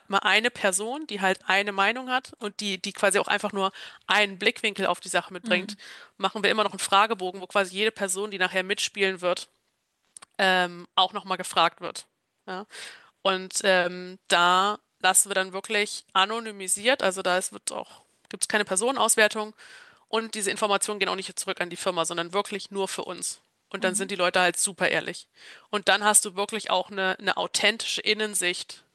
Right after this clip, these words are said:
Speaker 1: was im Team drin passiert und was die Leute im Team selber sagen, was sie sich anders wünschen, wie die selber ihren Arbeitsalltag beschreiben,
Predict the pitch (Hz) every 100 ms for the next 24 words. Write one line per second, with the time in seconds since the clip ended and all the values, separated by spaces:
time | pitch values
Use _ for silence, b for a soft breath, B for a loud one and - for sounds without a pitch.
0 | _ - 185 185 - _ 196 185 - 190
1 | 180 175 180 185 - 180 180 196 190 190
2 | - 196 190 190 - 214 214 220 - 196
3 | 185 185 190 190 180 170 156 160 170 B
4 | B B B - 180 - 190 196 - 175
5 | 170 - 180 180 - 180 180 185 - 202
6 | 190 196 196 180 175 160 170 175 175 -
7 | 160 - - - - 170